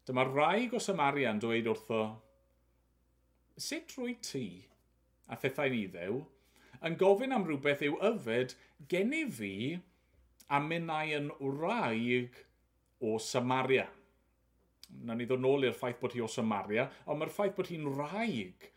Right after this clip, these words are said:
yn drawiadol hefyd, ac yna adnod dau ddeg saith. Ar hyn, daeth ei ddisgyblion yn ôl, roeddent yn synnu ei fod yn siarad â gwraig. Ac eto,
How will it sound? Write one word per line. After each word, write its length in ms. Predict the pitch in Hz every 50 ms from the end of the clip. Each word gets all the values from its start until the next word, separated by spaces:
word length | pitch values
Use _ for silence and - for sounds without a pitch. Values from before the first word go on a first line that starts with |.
| _ _ _
yn 200 | - 139 123 117
drawiadol 600 | 110 135 131 123 123 117 110 107 107 127 131 131
hefyd, 280 | 165 185 180 180 170 139
ac 160 | - - 175 175
yna 160 | 175 175 175 170 175 - - - - - - _ _ _
adnod 280 | - 143 139 147 139 135
dau 120 | 156 151
ddeg 160 | 147 170 170 -
saith. 560 | - - 254 262 240 214 208 - - - - _ _ _ _ _ _ _ _ _ _ _ _ _ _ _ _ _ _ _ _ _ _ _ _ _ _ _ _ _ _ -
Ar 200 | 156 165 170 165
hyn, 320 | 156 208 262 254 175 123 113
daeth 320 | 151 147 156 151 - -
ei 100 | 170 156
ddisgyblion 720 | 160 185 180 - - - 180 - 127 120 123 127 131 131
yn 80 | 127 110
ôl, 260 | 92 95 117 180 208 - - _ - - - - _ _ _ _ _ - - - -
roeddent 380 | 185 175 175 185 180 175 - 180
yn 100 | 175 175 -
synnu 800 | - - - - - - 226 277 302 269 160 117 117 131 143 156
ei 180 | - 139 135 139 131
fod 180 | 131 131 135 131
yn 120 | 135 135
siarad 560 | - - - 165 180 147 110 104 107 107 120
â 160 | 113 113 110 110 110 - - - -
gwraig. 600 | - 107 107 107 110 104 98 - - - - - - _ _ _ _ _ _ _ _ _ _ _ _ _ _ _ _ _ _ _ _ _ _ _ _ _ - -
Ac 140 | 143 -
eto, 500 | 143 135 135 - 139 135 135 131 131 135